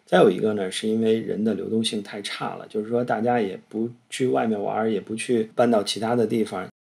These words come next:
能不搬就尽量不搬，能不动就尽量不动。所以流动性差的情况下呢，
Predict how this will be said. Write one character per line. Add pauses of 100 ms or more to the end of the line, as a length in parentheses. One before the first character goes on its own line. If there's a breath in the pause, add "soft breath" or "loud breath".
(200)
能
不
搬
就
尽
量
不
搬，
能
不
动
就
尽
量
不
动。 (300)
所
以
流
动
性
差
的
情
况
下
呢，